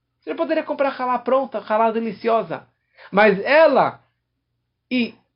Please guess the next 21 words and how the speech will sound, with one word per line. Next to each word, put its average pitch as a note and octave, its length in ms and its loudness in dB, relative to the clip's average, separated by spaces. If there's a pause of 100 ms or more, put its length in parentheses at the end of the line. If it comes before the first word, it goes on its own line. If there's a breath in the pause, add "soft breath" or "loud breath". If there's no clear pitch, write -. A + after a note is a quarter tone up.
(120)
muitas A#3 600 0
das G3+ 180 2
mulheres A3 540 0
judias G#3 320 -4
fazem G#3+ 280 -2
questão G3+ 600 -2 (720 soft breath)
de E3 100 -6
preparar F3+ 560 2
a D#3+ 100 0
sua C#3+ 220 -6
própria F3 380 -4
halá. G#3 300 -10 (100)
Mas F3+ 140 -12
por A3+ 160 -18
que D4 100 -16
isso? - 340 -20 (1040)
Porque, A3 240 0
na A#3+ 140 -2
verdade, G#3+ 480 -2
a A3+ 60 -4
cozinha, E3+ 920 -8